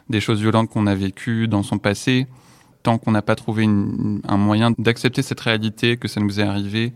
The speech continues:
on peut pas, euh, apprendre à vivre avec, quoi. C'est, on va tout le temps revivre la même chose.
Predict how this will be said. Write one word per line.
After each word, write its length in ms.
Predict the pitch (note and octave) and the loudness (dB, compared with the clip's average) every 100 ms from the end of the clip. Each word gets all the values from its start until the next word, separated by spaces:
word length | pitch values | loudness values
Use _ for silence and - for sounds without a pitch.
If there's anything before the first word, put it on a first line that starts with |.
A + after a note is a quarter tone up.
| - | -8
on 100 | - | -6
peut 120 | G2 G2 | -4 -2
pas, 300 | G#2+ A2 G2+ | 2 2 0
euh, 100 | F#2+ - | -4 -4
apprendre 340 | G#2 - G#2+ | -4 0 0
à 40 | G2+ | 0
vivre 240 | G2 G2+ | -2 -2
avec, 220 | G2+ F#2 - - | -2 -4 -10 -10
quoi. 200 | - - | -10 -10
C'est, 160 | - F#2+ - | -12 -10 -6
on 80 | G2+ | -6
va 100 | G2 | -6
tout 120 | - | -6
le 40 | G#2+ | 0
temps 140 | A#2 | 0
revivre 420 | G#2 G#2 A2 G#2 | 0 -2 -2 0
la 100 | G2+ | 0
même 180 | G2 G2 | 0 0
chose. 480 | F#2+ A#2 A2 G#2+ G2 | -2 -4 -6 -6 -12